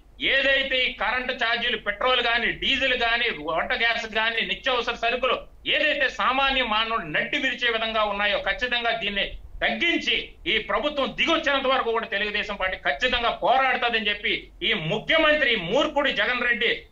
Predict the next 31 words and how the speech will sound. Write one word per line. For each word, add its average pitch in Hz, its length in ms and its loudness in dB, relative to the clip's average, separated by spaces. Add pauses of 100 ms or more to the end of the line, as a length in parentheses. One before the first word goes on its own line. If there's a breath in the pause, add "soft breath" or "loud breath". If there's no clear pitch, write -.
(160)
మెడలు 302 340 2
వంచినంత 262 400 0
వరకు 233 220 0
తెలుగుదేశం 226 600 0
పార్టీ 202 200 -2 (160)
పోరాడుతూనే 269 500 2
ఉంటది, 254 220 0
ప్రజల 262 360 0
పక్షాన 262 460 0
ఉన్నటువంటి 226 340 0
పార్టీ. 185 440 -2 (260 loud breath)
ఎందుకంటే 294 380 6
ఒక - 60 4
మంచి 285 380 4
నిర్ణయాలు 269 460 4
తీసుకునేటప్పుడు 247 580 0 (380)
ఖచ్చితంగా 262 420 0
క్యాబినెట్ 285 500 0
ను 277 60 -4
కూర్చోబెట్టి 247 560 0 (220)
నిర్ణయాలు 233 320 0
తీసుకోవాల్సినటువంటి 202 720 -2
అవసరం 269 320 0
ఉంది. 190 200 -2 (300)
కానీ 269 200 0
ఈ 226 40 0 (100)
మూర్ఖుడు 277 320 0
ఇచ్చినటువంటి 254 480 0
శాఖలకి 262 560 0
కూడా, 262 160 2
ఈ 226 80 -4